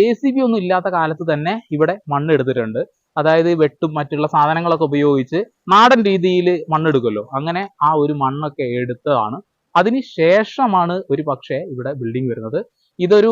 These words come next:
സെയ്ദ് ആജി എന്ന് പറയുന്ന ഒരാളുടെ ഭൂമിയാണ്. ഈ ഭൂമി ഈ ഒരു വിദ്യാഭവന്റെ ആളുകൾ വാങ്ങുകയും അത്ര സുരക്ഷിതമല്ലാത്ത ഒരു സ്ഥലത്ത്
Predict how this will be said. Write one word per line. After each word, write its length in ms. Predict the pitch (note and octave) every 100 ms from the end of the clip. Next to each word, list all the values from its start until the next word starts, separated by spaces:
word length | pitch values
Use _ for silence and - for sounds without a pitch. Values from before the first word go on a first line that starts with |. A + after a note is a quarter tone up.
| A3+ F3+
സെയ്ദ് 360 | F3 F#3+ F#3+ G#3
ആജി 300 | F#3 E3+ F#3+
എന്ന് 140 | E3+ E3+
പറയുന്ന 300 | D#3+ D#3 D#3
ഒരാളുടെ 580 | D3+ C#3 C#3+ D#3 D#3 F3+ D#3
ഭൂമിയാണ്. 560 | C#3 D3 D3+ A2 G2+ B2+
ഈ 60 | F3 D#3+
ഭൂമി 360 | D#3+ G3 G#3+ G#3 _ _ _
ഈ 60 | D3+
ഒരു 140 | C#3
വിദ്യാഭവന്റെ 800 | D#3+ C3+ A#2+ E3+ D3 C#3 C#3 D3+ A3+ _ _ -
ആളുകൾ 360 | C3 C#3+ D3 C#3+
വാങ്ങുകയും 580 | B2 B2 D#3 C3 B2 F3+ - _ _ -
അത്ര 200 | - - G#3
സുരക്ഷിതമല്ലാത്ത 920 | F3 E3+ - G3+ G3 E3 D3 D3 D#3+
ഒരു 140 | D3+ C#3+
സ്ഥലത്ത് 460 | - C3+ C3 -